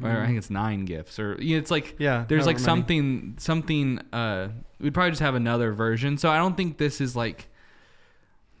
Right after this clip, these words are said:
Speaker 1: I don't think this passage in Ephesians is, like, the kingpin to all, like, church ministry.
Speaker 2: Hmm.
Speaker 1: But I think it is a helpful picture of how to have a balanced,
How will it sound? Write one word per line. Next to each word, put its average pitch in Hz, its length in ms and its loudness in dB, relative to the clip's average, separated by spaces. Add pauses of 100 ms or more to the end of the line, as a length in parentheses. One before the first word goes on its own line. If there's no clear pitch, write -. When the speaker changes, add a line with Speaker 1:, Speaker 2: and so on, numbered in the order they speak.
(880)
Speaker 1:
I - 100 2
don't 156 160 2
think 127 320 -2
this 123 200 0
passage 113 500 0
in 95 120 -4
Ephesians 98 540 -2
is, 95 100 -8
like, 90 180 -10
the 104 80 -8
kingpin 101 640 -6
to 95 180 -8
all, 95 540 -4
like, - 320 -12 (320)
church - 280 -6
ministry. - 520 -12 (260)
Speaker 2:
Hmm. 127 320 -6 (120)
Speaker 1:
But 143 300 2
I 117 80 -2
think 120 220 -2
it 117 60 0
is 104 120 -2
a 90 100 -4
helpful 95 320 -6
picture 95 680 -4
of 101 160 -8
how 107 200 -2
to 98 80 -4
have 98 300 -4
a 101 80 -8
balanced, 98 800 -6